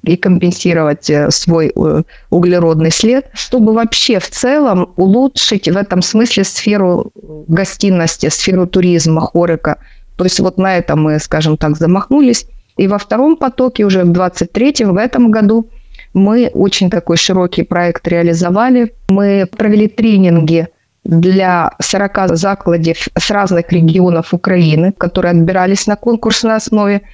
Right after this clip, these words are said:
И эти тренинги были как бы с тестами, то есть мы проверяли, э, потом, что они усвоили, <laughs> э, как-, какой у них прогресс. И потом у нас был ещё конкурс,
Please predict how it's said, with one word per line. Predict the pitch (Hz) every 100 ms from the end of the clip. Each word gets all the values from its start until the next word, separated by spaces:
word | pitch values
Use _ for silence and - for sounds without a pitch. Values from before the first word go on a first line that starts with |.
| _
И | 196 202 202 180 -
эти | 180 - _ 202 196 -
тренинги | 202 185 170 165
были | 165 175 165
как | 160 160 156
бы | 156
с | -
тестами, | 190 226 - 247 226
то | 220 180
есть | 170 -
мы | 180
проверяли, | 170 175 165 160 151 180 214 247
э, | 190 190
потом, | 208 - 214 220 - -
что | - - 220
они | 202 196 202 -
усвоили, | 170 - - 196 220 233 220 196 190 180 170
<laughs> | 214 202
э, | 185 170 160 -
как-, | 180 196 -
какой | 202 190 185
у | 180
них | 180
прогресс. | - 165 170 170 175 - _ _
И | 202
потом | 202 208 208
у | 196
нас | 190
был | 185 185
ещё | 185 185 170
конкурс, | - 240 302 - 247 - -